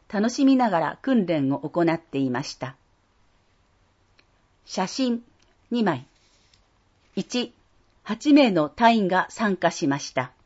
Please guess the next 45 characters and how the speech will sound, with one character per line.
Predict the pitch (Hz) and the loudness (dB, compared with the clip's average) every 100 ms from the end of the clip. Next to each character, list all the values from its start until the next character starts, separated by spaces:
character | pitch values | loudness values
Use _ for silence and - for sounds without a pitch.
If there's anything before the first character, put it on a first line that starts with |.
| _ _ _ _ _ _ _ _ _ | _ _ _ _ _ _ _ _ _
写 | - 226 | -2 2
真 | - 254 254 | 2 0 0
の | 247 | 0
説 | 233 226 - 196 | -2 -6 -6 -4
明。 | 185 175 - _ _ _ _ _ _ _ _ _ _ _ _ | -2 -2 -4 _ _ _ _ _ _ _ _ _ _ _ _
制 | - - 285 | -6 4 4
服 | 302 - 247 | 4 -2 0
を | 247 | 0
着 | 226 196 240 | 0 -6 -2
用 | 240 247 | 0 0
し | |
た | - 226 | 0 -2
子 | 226 | -2
ど | 196 | 0
も | 233 240 | 0 0
た | 160 | -4
ち | - | -6
が、 | 135 127 - _ _ _ _ _ _ _ _ _ _ | -6 -6 -10 _ _ _ _ _ _ _ _ _ _
前 | 226 269 220 | 4 6 4
列 | 196 - 143 | 0 -4 -4
に | 147 139 | -4 -4
四 | 180 240 226 | -2 0 2
名 | 175 156 | 0 -2
座 | - 143 139 | -6 -6 -6
り、 | 135 139 _ _ _ _ - | -6 -12 _ _ _ _ -8
後 | 180 - 254 | -6 -2 4
ろ | 247 | 4
に | 233 254 269 - | 4 -2 -6 -2
四 | 226 262 208 | 2 4 4
名 | 175 | 0
が | 143 | -2
立 | 143 208 | 0 -2
っ | 208 | -2
て | - | -6
い | 143 127 | -4 -4
ま | 123 | -6
す。 | - - - _ _ _ _ _ _ _ _ _ _ _ _ | -10 -20 -20 _ _ _ _ _ _ _ _ _ _ _ _
前 | 240 294 | 2 4
の | 240 196 | 4 0
テ | 208 202 | -2 -2
ー | |
ブ | 185 185 | 0 -2
ル | 185 | 0
に | 170 | -2
は、 | 120 127 | -2 -6